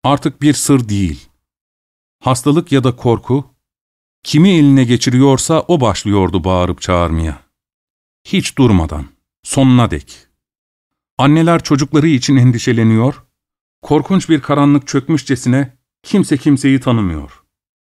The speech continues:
Umutsuzluk içindeki bir iki kişi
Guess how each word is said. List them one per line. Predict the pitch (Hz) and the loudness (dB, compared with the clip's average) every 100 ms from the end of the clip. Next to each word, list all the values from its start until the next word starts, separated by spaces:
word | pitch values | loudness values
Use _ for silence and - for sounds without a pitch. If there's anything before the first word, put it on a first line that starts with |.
| _ _ _ _ _ _ _ _ | _ _ _ _ _ _ _ _
Umutsuzluk | 147 175 - 185 170 170 | 2 2 0 -2 -2 -4
içindeki | - 160 151 147 139 | 0 0 0 0 0
bir | 139 | 0
iki | 135 156 | -2 -4
kişi | 127 - 147 - | -6 -4 -4 -6